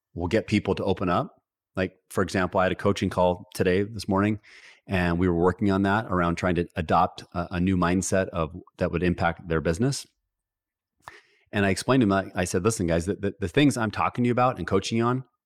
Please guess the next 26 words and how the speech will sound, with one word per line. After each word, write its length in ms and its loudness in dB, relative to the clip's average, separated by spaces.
I, 220 -2
I, 220 0
I 80 2
have 100 2
the 60 -2
same 220 0
gaps, 400 -4
right? 220 0
Like, 220 -4
there's 200 6
a, 220 4
I 60 0
had 120 0
a 60 2
new 180 4
client 360 -2
that 80 -6
requested 500 0
something 220 -4
from 140 -2
me 220 2
that 120 0
I've 160 0
never 180 0
done 200 0
before. 380 -2